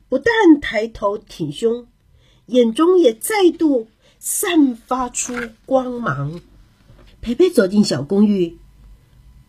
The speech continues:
爬上楼梯回到家里，安雅还在睡觉。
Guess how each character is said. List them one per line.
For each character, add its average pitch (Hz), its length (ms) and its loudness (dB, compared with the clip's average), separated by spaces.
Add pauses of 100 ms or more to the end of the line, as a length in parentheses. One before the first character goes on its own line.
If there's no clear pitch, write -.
爬 - 160 -8
上 190 240 0
楼 170 140 0
梯 202 160 0
回 170 180 -4
到 202 160 0
家 254 260 -2
里， 226 280 -4 (680)
安 285 160 6
雅 311 80 8
还 - 240 -12
在 349 160 -4
睡 302 220 2
觉。 175 320 -10